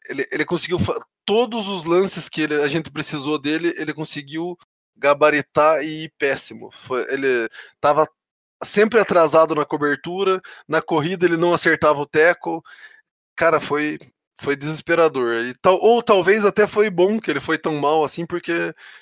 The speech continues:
é melhor ir mal agora, a gente já se livrar dele agora, do que ficar contando com ele depois do,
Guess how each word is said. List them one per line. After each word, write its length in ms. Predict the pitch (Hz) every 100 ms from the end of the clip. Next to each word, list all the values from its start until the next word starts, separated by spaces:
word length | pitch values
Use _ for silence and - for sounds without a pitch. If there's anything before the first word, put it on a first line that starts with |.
| _
é 120 | -
melhor 300 | 147 147 156
ir 60 | 156
mal 240 | 151 151
agora, 360 | 143 135 151 151
a 20 |
gente 200 | 147 -
já 120 | 151
se 120 | -
livrar 320 | 151 135 143 143
dele 180 | 143
agora, 280 | 135 127 147
do 120 | 156
que 280 | 156 160 156 - - -
ficar 180 | -
contando 480 | 151 156 143 151 147
com 180 | - 139
ele 440 | 139 139 135 127 120 _ _
depois 460 | 139 - 135 127
do, 380 | 123 120 117 110